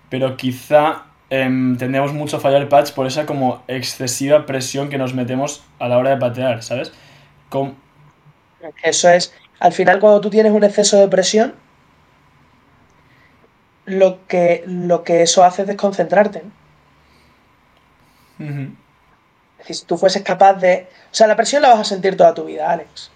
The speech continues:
Speaker 2: Toda la vida vas a sentir presión. Eso es, o sea, yo una vez le pregunté a un amigo mío que era torero si tenía miedo y me dijo, "Si yo tuviese miedo estaría loco".
Speaker 1: Ya.
Speaker 2: Claro que tengo miedo, ¿cómo no voy a tener miedo? Eh, porque al final, eh, la valentía no es no sentir miedo,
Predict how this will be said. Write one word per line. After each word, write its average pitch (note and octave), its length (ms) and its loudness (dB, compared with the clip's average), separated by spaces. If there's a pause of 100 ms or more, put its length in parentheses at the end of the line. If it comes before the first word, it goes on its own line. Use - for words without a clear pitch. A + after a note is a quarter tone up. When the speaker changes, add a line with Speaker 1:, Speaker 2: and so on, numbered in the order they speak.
(480)
Speaker 2:
Toda A3 220 6
la G3+ 80 2
vida E3+ 180 0
vas E3 120 2
a D#3+ 40 -8
sentir E3 220 -10
presión. D#3 360 -14
Eso F#3 160 -2
es, - 200 -4 (300)
o - 20 -18
sea, F#3+ 140 4
yo F#3+ 100 4
una A3 100 6
vez A3+ 120 6
le A3 80 2
pregunté G3+ 280 0
a G#3 40 4
un G3+ 60 6
amigo G3 220 4
mío G3+ 140 0
que G3 60 0
era F#3+ 120 6
torero G3+ 280 4
si G3 100 -4
tenía F3 260 2
miedo G#3 220 4
y G3+ 40 4
me F#3 100 0
dijo, E3 380 0 (420)
"Si - 140 -10
yo G3+ 140 6
tuviese G3 260 2
miedo G#3+ 180 6
estaría F3+ 300 4
loco". D3+ 220 -6 (220)
Speaker 1:
Ya. A#2+ 240 -12 (480)
Speaker 2:
Claro F#3 220 4
que G3 60 -2
tengo F#3+ 180 -2
miedo, D#3 240 -2
¿cómo F3 180 0
no G3 60 4
voy G3 100 6
a F#3+ 80 4
tener F#3 220 2
miedo? D#3 240 -10 (800)
Eh, F3 380 6
porque F3 180 0
al E3+ 100 2
final, F3+ 500 2 (640)
eh, F3+ 160 0
la F#3+ 120 6
valentía F#3 640 2
no A#3 360 4
es A3 240 2
no G3+ 80 0
sentir F3 360 -2
miedo, F3 440 2